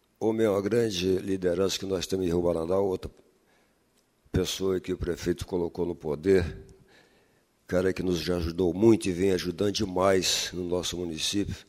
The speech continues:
quando se fala no meio ambiente, os projetos desses asfaltos que tiveram Rio Bananal, Linhares, São Jorge, ele se empenhou muito. Se não fosse por eles, nós estava agarrado até hoje.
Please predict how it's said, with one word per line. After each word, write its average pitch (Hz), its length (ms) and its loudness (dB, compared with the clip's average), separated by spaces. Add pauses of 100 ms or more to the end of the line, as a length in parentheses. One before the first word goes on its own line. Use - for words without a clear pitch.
(640)
quando 85 160 -10
se - 80 -6
fala 87 280 -2
no 87 60 -4
meio 85 220 -4
ambiente, 92 840 0 (1080)
os - 160 -8
projetos 87 640 2
desses 85 340 -2
asfaltos 87 580 0
que 85 120 -8
tiveram 85 400 -2
Rio 87 160 -2
Bananal, 87 560 -2
Linhares, 85 500 -4
São 78 260 -6
Jorge, 85 640 -6 (1040)
ele 87 240 -2
se 92 160 -2
empenhou 87 400 -2
muito. 90 400 -4 (400)
Se - 160 -12
não 82 140 -8
fosse 92 340 -6
por 85 220 -4
eles, 85 420 -2 (580)
nós 73 120 -14
estava 82 340 -2
agarrado 80 400 -4
até 78 220 -6
hoje. 82 500 -6